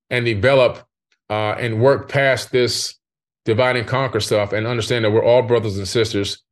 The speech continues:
and that we're supposed to work together and love one another and help one another, and not allow these global elitists to destroy us and pin us against each other. When there's a war being called,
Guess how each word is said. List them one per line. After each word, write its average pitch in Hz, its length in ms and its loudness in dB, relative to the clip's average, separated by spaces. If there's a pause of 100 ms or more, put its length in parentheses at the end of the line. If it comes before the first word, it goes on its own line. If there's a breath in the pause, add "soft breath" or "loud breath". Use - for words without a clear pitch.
(340)
and 117 80 0
that 117 60 0
we're 117 80 0
supposed 123 240 -2
to 110 60 0
work 127 220 2
together 113 320 2
and 104 120 0
love 131 180 2
one 123 120 -2
another 101 260 -2
and 92 100 -2
help 143 240 0
one 110 80 -2
another, 95 420 0 (500)
and 113 500 -2
not 117 340 -2
allow 113 600 2
these 110 360 -2
global 123 460 0
elitists 113 500 0
to 110 420 -4 (160)
destroy 147 560 2
us 101 300 0
and 110 280 -6
pin 160 200 2
us 123 200 -2
against 135 360 0
each 101 140 -4
other. 95 200 2
When 131 140 2
there's 185 140 2
a 117 80 4
war 160 260 4
being 127 300 -2
called, 123 320 2